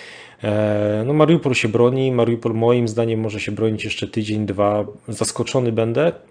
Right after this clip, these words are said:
aczkolwiek chciałbym się zaskoczyć, jeżeli ta obrona potrwa dłużej. Natomiast ogólny, ogólny obraz sytuacji jest, tak jak już wspominałem, taki, że Rosjanie niestety skutecznie wybili korytarz z Krymu do Rostowa.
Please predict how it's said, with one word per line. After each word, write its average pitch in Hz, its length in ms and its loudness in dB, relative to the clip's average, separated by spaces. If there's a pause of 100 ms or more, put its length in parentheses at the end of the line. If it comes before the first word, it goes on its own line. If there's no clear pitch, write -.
(140)
aczkolwiek 123 340 -2
chciałbym 110 260 -4
się 110 120 -10
zaskoczyć, 113 480 -6
jeżeli 107 240 -2
ta 107 100 -2
obrona 104 280 0
potrwa - 280 -6
dłużej. 95 360 -4 (960)
Natomiast 113 280 0
ogólny, 127 460 4
ogólny 143 300 2
obraz 113 260 0
sytuacji 113 440 -4
jest, 107 100 -10
tak 107 140 -4
jak 107 100 -6
już - 80 -12
wspominałem, 110 540 -4
taki, 110 260 -6
że 110 160 -2
Rosjanie 110 380 -2
niestety 101 320 -10
skutecznie 110 460 -6
wybili 107 340 -4
korytarz 104 420 -4
z - 140 -12
Krymu 107 280 -4
do 98 100 -6
Rostowa. 98 440 -6